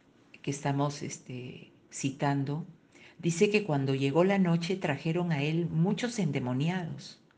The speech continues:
y con la palabra echó fuera los demonios, y sanó a todos los enfermos. Su palabra es medicina. La palabra de Dios es medicina. Y aún, como cita el texto,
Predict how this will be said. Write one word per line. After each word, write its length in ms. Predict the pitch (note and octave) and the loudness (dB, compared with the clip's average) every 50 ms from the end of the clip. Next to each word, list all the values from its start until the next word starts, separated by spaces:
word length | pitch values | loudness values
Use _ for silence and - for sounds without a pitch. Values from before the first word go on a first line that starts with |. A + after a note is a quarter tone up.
| _ _ _ - _ _ - | _ _ _ -20 _ _ -2
y 100 | F3 E3+ | 0 2
con 180 | - C#3 C3 | 2 0 2
la 160 | B2+ B2+ B2+ | 2 0 -2
palabra 580 | - B2 B2 C3 D3 D#3+ E3 F3+ G3+ A#3 C4 - - - _ _ _ - | -2 -2 0 2 2 2 2 2 0 0 -4 -6 -12 -20 _ _ _ -10
echó 280 | - C3 - - C#3 C#3+ | -10 -6 -4 -2 -4 -4
fuera 400 | - - E3 E3 D#3+ D#3+ E3 D#3 | -2 0 2 2 4 4 4 2
los 200 | C#3+ C3+ B2+ - | 2 0 -2 -2
demonios, 760 | C3+ C3 C3+ C3+ C#3 C3+ C3 C3 C3 C#3 - - - - _ - _ _ _ - - - | -4 -2 -2 0 -2 -2 -2 -4 -6 -8 -10 -14 -20 -20 _ -20 _ _ _ -20 -18 -6
y 120 | - F3 E3+ | 0 0 0
sanó 640 | E3+ - D#3+ C#3 C#3 C#3 C#3+ D3+ F3 F#3+ G3 G3 - - | 2 2 2 2 2 4 4 2 2 0 -2 -4 -6 -8
a 160 | - D3+ - | -8 -8 -4
todos 420 | - C#3 C#3 C3+ C#3+ C#3+ C#3+ - - | -2 -2 -2 0 0 -2 -2 -4 -6
los 300 | C3+ A#2+ B2+ A#2+ - C3 | -6 -6 -6 -8 -6 -6
enfermos. 800 | A#2+ B2 C3 - - B2+ A#2+ - B2 C3 D3+ D3 - - - _ _ _ _ _ _ _ _ _ _ _ _ _ _ _ _ _ _ _ _ _ _ - - - | -6 -6 -6 -8 -10 -10 -10 -10 -10 -12 -12 -12 -14 -18 -20 _ _ _ _ _ _ _ _ _ _ _ _ _ _ _ _ _ _ _ _ _ _ -20 -20 -18
Su 240 | - - - E3 - | -8 -2 -2 -2 0
palabra 420 | D3 C3+ C3+ C#3 D3 D#3+ E3+ G3 | 0 -2 0 0 0 0 0 0
es 140 | G3+ G3+ G3 | -2 -2 -2
medicina. 680 | E3+ C#3 D3+ A#2 A#2+ - - - F#3+ F#3 D#3+ A#2+ A#2+ - - - _ _ _ _ _ _ _ - _ _ _ _ _ _ _ _ - - | -2 -2 -2 -2 -4 -6 -4 -2 -2 0 0 -2 -4 -8 -12 -18 _ _ _ _ _ _ _ -20 _ _ _ _ _ _ _ _ -12 -6
La 180 | C#3 C#3+ C#3 | -4 -2 0
palabra 420 | C#3+ C#3 C3+ C#3 D3+ E3 F3+ F#3+ F#3+ | 0 2 2 2 2 2 2 2 2
de 140 | F3+ D#3+ C#3 | 2 2 2
Dios 500 | D#3 D3 D3+ E3 F3 F3+ F3 - - - | 2 2 2 2 2 0 -2 -6 -10 -6
es 260 | - D#3+ D#3+ D#3+ - F3 | -4 -4 -4 -2 -2 0
medicina. 800 | E3 D#3+ C#3+ C3 B2+ - - - F3 E3+ E3+ C#3+ C#3 C#3 C#3 - - _ _ _ _ _ _ _ _ _ _ _ _ _ _ _ _ _ _ _ _ _ _ _ _ _ _ _ _ - - - - - | 0 2 2 0 -2 -2 -2 0 2 4 4 2 2 0 -6 -10 -12 _ _ _ _ _ _ _ _ _ _ _ _ _ _ _ _ _ _ _ _ _ _ _ _ _ _ _ _ -20 -20 -14 -4 2
Y 160 | E3+ E3 D#3+ | 8 8 10
aún, 500 | D3+ E3 F#3 G#3 A#3+ C4 C#4 D4+ D#4+ F4 | 10 10 8 6 4 2 0 -4 -4 -6
como 240 | - G3+ D#3+ D3+ D#3+ | -4 -2 -2 -2 -2
cita 260 | - - F#3+ G3 A#3 | -4 -6 -6 -2 -2
el 160 | A3 G#3+ G#3+ | -2 -2 -2
texto, 640 | - G#3 G3+ G3+ - - - - - A3+ B3+ - - | -2 -2 -2 -2 -4 -10 -12 -8 -6 -6 -6 -6 -10